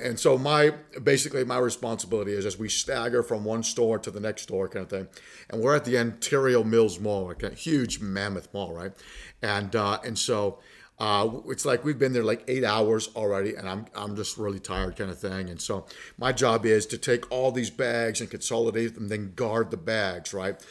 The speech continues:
So I'll just sit outside the store as my wife goes in from one store to the next store to the next store kind of thing. And we just move along. And, uh, and so, uh, towards the end of the night, uh, I said,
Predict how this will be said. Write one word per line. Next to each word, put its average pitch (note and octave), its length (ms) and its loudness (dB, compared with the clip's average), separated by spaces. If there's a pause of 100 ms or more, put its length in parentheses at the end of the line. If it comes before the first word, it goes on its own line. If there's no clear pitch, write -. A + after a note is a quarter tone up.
(160)
So - 140 -2
I'll A2 100 2
just - 480 0
sit C#3 180 6
outside A2+ 440 0
the G2+ 80 -6
store A2+ 420 0
as G2 160 -6
my G2+ 60 -6
wife G2 260 -2
goes G#2 280 -4
in G2+ 100 -6
from G2+ 180 -10
one G#2 160 -4
store G#2+ 320 -2
to - 140 -14
the F#2 40 -10
next F#2+ 200 -8
store F#2+ 300 -6
to F2 40 -14
the F#2+ 80 -10
next F#2+ 220 -10
store G2 240 -6
kind - 120 -16
of - 80 -18
thing. - 160 -10 (420)
And A2 100 -4
we A2+ 60 -2
just A#2 180 0
move A#2 260 2
along. A2 480 0 (480)
And, A2+ 320 0
uh, A2 340 2
and A2+ 160 -6
so, A#2+ 460 2 (480)
uh, A#2+ 240 2
towards D#3 320 10
the D3 140 4
end C3 100 -4
of B2+ 80 0
the A#2+ 60 0
night, D3 460 2 (200)
uh, A2 340 -6
I A#2+ 100 -2
said, A#2+ 320 0